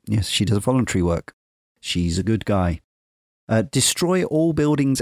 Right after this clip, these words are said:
and survivors during missions and S O S missions.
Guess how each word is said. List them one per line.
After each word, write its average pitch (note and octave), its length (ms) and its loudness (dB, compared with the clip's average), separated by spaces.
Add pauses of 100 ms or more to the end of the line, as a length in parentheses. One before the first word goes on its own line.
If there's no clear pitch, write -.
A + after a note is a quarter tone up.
(100)
and E3+ 200 0
survivors G#2+ 520 0
during A2+ 280 0
missions A2 380 2
and A2+ 220 2
S A2 180 0
O G2+ 80 0
S A2 160 0
missions. A#2 480 0